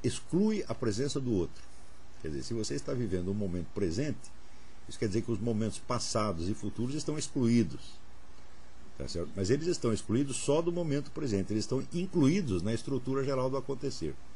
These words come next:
Eu não sei se isso tá ficando muito claro, esse negócio que eu tô,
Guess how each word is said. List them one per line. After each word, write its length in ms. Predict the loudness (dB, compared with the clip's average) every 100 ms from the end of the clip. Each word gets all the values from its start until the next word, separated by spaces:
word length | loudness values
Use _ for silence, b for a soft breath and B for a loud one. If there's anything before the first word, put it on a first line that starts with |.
| B B B B B -6 -6
Eu 80 | -4
não 100 | -2
sei 200 | -2 -2
se 120 | -2
isso 160 | -2
tá 140 | -2 -2
ficando 240 | 0 -2
muito 220 | -2 -4
claro, 280 | -2 -2 -2
esse 140 | -4 -4
negócio 260 | -4 -4
que 80 | -4
eu 60 | -4
tô, 220 | -4